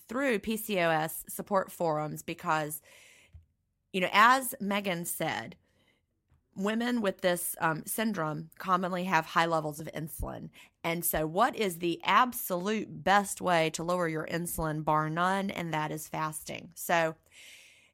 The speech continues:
um, yeah, women are telling other women about it. Women are finding success with this by doing intermittent fasting. So have there been any studies?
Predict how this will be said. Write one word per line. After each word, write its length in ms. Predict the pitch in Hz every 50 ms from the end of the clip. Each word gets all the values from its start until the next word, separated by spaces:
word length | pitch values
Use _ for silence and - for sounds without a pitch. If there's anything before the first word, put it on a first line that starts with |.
| _ _ -
um, 340 | 175 170 156 151 156 156 151 _ _ _
yeah, 360 | - 185 214 262 240 160 135 - _ _ _ _ _ _ _ _ _ _ -
women 340 | 180 196 202 226 240 240 226
are 120 | 196 190
telling 360 | - - 226 214 214 208 196
other 180 | 185 175 175 170
women 260 | 170 180 175 170 160
about 320 | 156 160 160 175 220 240
it. 160 | - - - -
Women 240 | 170 170 180 185
are 100 | 185 170
finding 420 | 165 - 180 175 170 170 165 165 170
success 760 | - - 165 - - - - 214 214 180 156 - - - - -
with 200 | 165 156 - -
this 380 | 160 151 147 156 - - - -
by 280 | 170 160 165 156 156
doing 220 | 160 180 170 165 165
intermittent 400 | 160 160 156 156 151 - 156 151
fasting. 500 | - 160 160 160 160 - - 156 139 151
So 180 | - 165 156
have 180 | 165 190 185 180
there 120 | 185 175
been 180 | 165 - 233 240
any 340 | 247 233 220 190 170 165 -
studies? 960 | - - - - - 196 226 240 240 233 226 226 226 220 226 220 214 - -